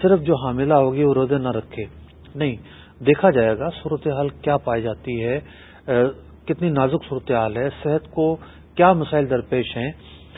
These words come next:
اسی طریقے سے شوگر کا مریض ہو گیا، دل کا مریض ہو گیا، یہ ان کی کیفیتیں بھی مختلف ہوتی ہیں۔ تو شوگر کا جو مریض ہے اگر وہ، اس کی کنڈیشن ایسی چل رہی ہے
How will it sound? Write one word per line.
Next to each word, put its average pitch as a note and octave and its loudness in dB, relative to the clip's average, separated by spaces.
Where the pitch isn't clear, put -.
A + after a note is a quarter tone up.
اسی G#3 0
طریقے G3 2
سے F3 4
شوگر D3+ 4
کا D#3+ 4
مریض C3+ 2
ہو B2 -4
گیا، B2 2
دل E3 0
کا D#3 0
مریض B2+ -2
ہو A#2 -4
گیا، A#2+ 0
یہ F#3+ 6
ان G3+ 2
کی G#3+ 0
کیفیتیں G#3 4
بھی F#3+ 0
مختلف F3+ 2
ہوتی A2 -6
ہیں۔ A2 -10
تو - -12
شوگر D#3 2
کا D#3+ 4
جو D3 2
مریض C3+ 0
ہے B2+ 2
اگر C#3 0
وہ، C3+ 0
اس D3 -10
کی D#3+ -2
کنڈیشن C#3 -4
ایسی D#3+ -4
چل E3+ 0
رہی C3 0
ہے A#2+ -2